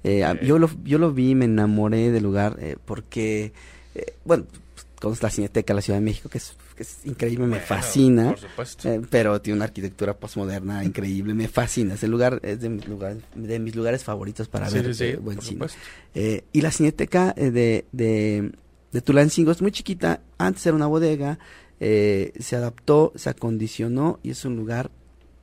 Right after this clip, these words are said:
Speaker 1: increíble, ah, muy acogedor. Eh, ahí vamos a estar, eh, el sábado a las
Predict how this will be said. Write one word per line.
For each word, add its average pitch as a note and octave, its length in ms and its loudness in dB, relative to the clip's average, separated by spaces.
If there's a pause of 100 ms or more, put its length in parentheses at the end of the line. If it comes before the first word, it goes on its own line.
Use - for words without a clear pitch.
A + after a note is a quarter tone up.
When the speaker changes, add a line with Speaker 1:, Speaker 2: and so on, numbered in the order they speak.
(400)
Speaker 1:
increíble, A2+ 560 2
ah, A#2 60 -6
muy C3 260 -2
acogedor. C3 520 -6 (380)
Eh, F2+ 320 0 (380)
ahí B2+ 140 -2
vamos B2+ 200 -2
a - 20 -8
estar, D#3+ 440 -2
eh, A2 360 -2
el G#2+ 160 -10
sábado F3 680 -2
a B2+ 140 -6
las B2+ 480 -4